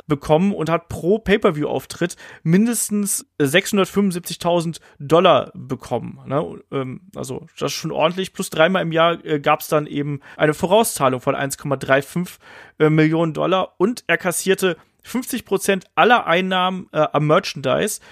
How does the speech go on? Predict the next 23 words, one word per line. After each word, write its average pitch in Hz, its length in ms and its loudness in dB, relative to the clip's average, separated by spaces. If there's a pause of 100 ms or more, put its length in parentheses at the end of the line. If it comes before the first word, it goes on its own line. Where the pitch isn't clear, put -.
(100)
und 175 220 -4
für 185 100 -6
die 165 80 -2
Benutzung 165 360 -2
seines 143 300 -2
Namens. 120 440 -2 (140)
Zudem 185 360 2
gab's 160 180 2
dann 156 160 0
eben 151 200 -6
noch 147 200 -2 (180)
pro 208 240 0
Auftritt - 680 2
gab's 180 280 0
noch, 170 300 -2
äh, 160 60 0
Honorare 156 840 2
mit 156 200 -4
dazu, 151 280 -2
fünfundzwanzigtausend 139 1080 -4
und, 127 260 -8
äh, 127 220 -2 (300)
natürlich, 143 440 0